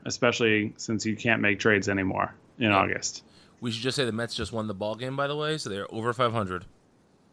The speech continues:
Speaker 1: Yes.
Speaker 2: Woohoo.
Speaker 1: Uh, yeah. <laughs>
Speaker 2: Um, <laughs> Maggie also mentioned, uh, Brian Schlitter.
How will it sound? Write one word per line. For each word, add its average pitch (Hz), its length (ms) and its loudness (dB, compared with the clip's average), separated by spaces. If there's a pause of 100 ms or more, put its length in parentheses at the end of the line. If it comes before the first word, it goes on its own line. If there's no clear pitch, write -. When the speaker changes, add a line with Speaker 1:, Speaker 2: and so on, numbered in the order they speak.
(140)
Speaker 1:
Yes. - 480 4 (1400)
Speaker 2:
Woohoo. 92 640 -2
Speaker 1:
Uh, - 20 -14 (520)
yeah. 127 260 6 (180)
<laughs> 151 1160 4
Speaker 2:
Um, 127 340 -4 (220)
<laughs> - 120 -20
Maggie 143 540 -2
also 147 260 0
mentioned, 127 520 -2
uh, 92 260 -4 (160)
Brian 107 340 0
Schlitter. 135 540 -2